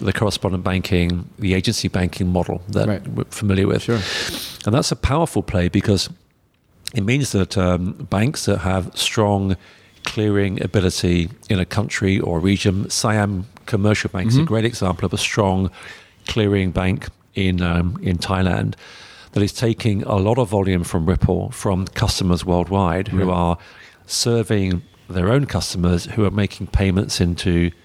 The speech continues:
Speaker 1: Thailand, and they
Speaker 2: Right.
Speaker 1: make that very, very high speed into Thai prompt pay to pay friends, family, or, um, or companies in Thailand. And that's a very, very important role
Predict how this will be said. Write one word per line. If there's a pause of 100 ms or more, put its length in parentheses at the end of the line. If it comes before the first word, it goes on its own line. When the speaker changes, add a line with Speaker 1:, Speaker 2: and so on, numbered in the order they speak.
(360)
Speaker 1:
Thailand,
and
they
Speaker 2:
Right.
Speaker 1:
make
that
very,
very
high
speed
into
Thai
prompt
pay (500)
to
pay
friends,
family,
or,
um, (100)
or
companies
in
Thailand. (680)
And
that's
a
very,
very
important
role